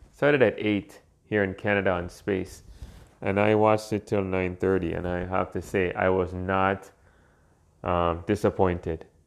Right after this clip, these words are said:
It was visually a spectacle of beauty. Um, every time I see the Enterprise,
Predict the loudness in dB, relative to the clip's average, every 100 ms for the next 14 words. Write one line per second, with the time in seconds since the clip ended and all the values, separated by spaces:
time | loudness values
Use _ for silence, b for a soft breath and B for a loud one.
0 | -6 -4 0 2 0 -2 -12 -6 0 0
1 | 2 2 4 2 -2 _ b b -10 -10
2 | -10 -8 4 4 4 -4 0 0 0 -6
3 | b b b b -4 2 4 2 -4 -12
4 | 0 4 6 4 -2 -10 _ _ b b
5 | b b -2 2 2 2 -2 -10 _ _
6 | _ _ _ _ _ _ _ _ 2 4
7 | 6 4 4 2 2 0 2 0 0 2
8 | 6 6 4 0 -4